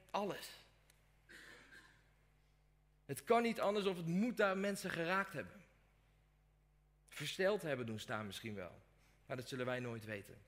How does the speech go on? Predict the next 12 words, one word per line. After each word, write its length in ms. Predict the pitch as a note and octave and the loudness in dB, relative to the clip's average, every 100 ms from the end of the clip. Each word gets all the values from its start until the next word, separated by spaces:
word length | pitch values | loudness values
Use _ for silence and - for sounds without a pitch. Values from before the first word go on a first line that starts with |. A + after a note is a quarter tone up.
| _ - - _ _ _ - - - - | _ -20 -20 _ _ _ -20 -20 -20 -16
En 100 | G#2 | -12
Stefanus 440 | - A2+ A2 G#2+ | -4 -4 -2 -8
zou 160 | G#2+ G2+ | -6 -6
het 100 | G2 | -6
sowieso 320 | G2+ G2 A#2 | -8 -4 -2
niet 220 | A#2+ G#2+ | -2 -6
geweten 380 | - F#2+ F#2 G2 | -8 -10 -10 -14
hebben. 180 | G2 - _ _ _ _ _ _ _ - | -18 -20 _ _ _ _ _ _ _ -8
Hij 120 | B2 | -6
was 240 | C3+ C#3 - | -6 -10 -10
bij 160 | G#2 | -10
Jezus. 520 | F2+ - - - - | -10 -12 -18 -20 -20